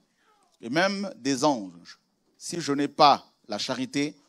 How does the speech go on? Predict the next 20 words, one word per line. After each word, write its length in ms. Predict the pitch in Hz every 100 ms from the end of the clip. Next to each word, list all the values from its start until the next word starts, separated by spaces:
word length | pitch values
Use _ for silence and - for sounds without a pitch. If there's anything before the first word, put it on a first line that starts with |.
| _ _ _ _ _ _
je 140 | - 139
suis 260 | - 160
un 140 | 156 143
airain 280 | 131 135 143
qui 160 | 139
résonne 420 | 120 113 127 139 135
ou 100 | 135
une 160 | 139
cymbale 680 | 117 - 120 120 127 135 131 -
qui 320 | 143 143 143 _
retentit. 720 | 95 113 117 113 107 - 110 - _ _ _ _ _ _ _ _ _ _ -
Voilà. 300 | 123 117 - _ _ _ _ _ _ _ _ _ _ _ _ _ _ _ _ _ _ -
Si 280 | - - 254
je 100 | 240
parle 440 | 247 254 254 254 240 -
toutes 280 | 381 392 330
les 160 | 339 320
langues 380 | 311 320 330 302
des 200 | 302 294
hommes, 280 | 302 185